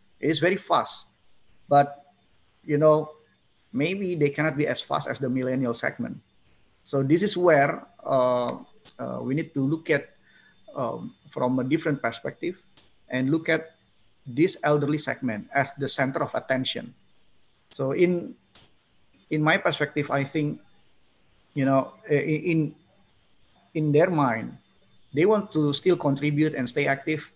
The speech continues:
but how? Because they are not, you know, in their, uh, active age anymore, okay, but they still want to be active. So we need to understand, uh, from their perspective. Secondly,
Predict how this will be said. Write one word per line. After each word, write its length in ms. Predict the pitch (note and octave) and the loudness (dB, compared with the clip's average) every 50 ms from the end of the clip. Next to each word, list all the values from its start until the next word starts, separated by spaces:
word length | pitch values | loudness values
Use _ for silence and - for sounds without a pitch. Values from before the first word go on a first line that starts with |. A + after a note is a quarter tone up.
| _ - | _ -4
but 160 | B2 B2+ A#2+ | -2 -2 -2
how? 360 | - - B2+ G#2+ A2+ - - - _ _ _ _ _ _ | 0 0 -2 -2 -2 -4 -6 -12 _ _ _ _ _ _
Because 380 | C#3 C#3 - D#3 D3 C#3+ - - | -8 0 2 4 4 4 2 2
they 160 | C#3+ E3 D#3+ | 4 6 8
are 140 | D#3 D#3+ E3 | 8 8 6
not, 380 | F3 G3+ A3 G#3+ - - - - - - _ - - _ _ _ - | 4 2 2 0 0 -6 -20 -20 -20 -20 _ -20 -20 _ _ _ -4
you 120 | D#3 D3+ | -4 -2
know, 180 | D#3+ F3+ F#3 - | 0 0 -2 -2
in 280 | - F3 D#3+ D#3 D3+ D3 | -2 -2 0 2 4 6
their, 380 | D3 D3 C#3+ C#3+ C3+ C3+ C3+ | 8 8 8 6 4 4 2
uh, 300 | C3 B2+ B2+ B2+ B2 - - - D3+ | 2 2 4 2 0 -2 -2 0 0
active 380 | C#3+ - - - F3 A#3+ - - - - - - - - - | 0 0 0 -2 -2 -2 -2 -6 -18 -20 -20 -20 -18 -2 2
age 240 | F3 E3 D#3 - D3 | 2 4 4 4 2
anymore, 500 | C#3+ D#3+ F3 D#3+ C3+ A#2 - - - - _ _ _ _ _ _ | 2 2 2 2 2 0 0 -4 -6 -12 _ _ _ _ _ _
okay, 100 | - D3 | 0 4
but 220 | D3 D#3 D#3 D3+ | 4 6 6 6
they 80 | D#3+ G3 | 4 2
still 240 | G3 - C#4 D4+ C#4 | 0 0 -2 -2 0
want 200 | C4 B3 A3+ - | 0 -2 -2 -2
to 60 | D3+ | -2
be 140 | D3 C#3 A#2 | 0 0 0
active. 320 | A2+ - - - - - - _ _ _ _ _ _ _ _ _ _ _ _ _ _ _ _ | 0 -2 -4 -10 -16 -16 -18 _ _ _ _ _ _ _ _ _ _ _ _ _ _ _ _
So 200 | - - C3 B2+ | -10 -4 -2 0
we 100 | B2+ D3+ | 2 2
need 160 | F#3+ G3+ G#3 - | 0 0 2 2
to 300 | E3+ D3+ D3 D3 - - - | 2 2 2 0 -6 -6 -4
understand, 680 | D3+ D3+ C#3+ C#3 - - D3+ D3 C#3+ D3 C#3+ C#3 - - _ _ _ _ _ _ _ - | -2 0 0 -2 0 2 2 2 2 2 0 -4 -8 -12 _ _ _ _ _ _ _ -6
uh, 320 | C#3 C3 B2 B2+ B2 B2 | -4 -4 -4 -4 -6 -6
from 240 | A#2+ - C3+ B2+ C3 | -4 -2 -2 0 2
their 140 | C3+ C3 - | 0 0 0
perspective. 400 | - A#2+ - - - - A#2 - | -2 -6 -8 -8 -10 -10 -4 -2
Secondly, 640 | - G3 F#3+ G#3+ G#3 G#3 F#3 E3 D#3 D3 C#3+ C#3+ | -2 0 0 0 0 2 2 2 2 2 -2 -6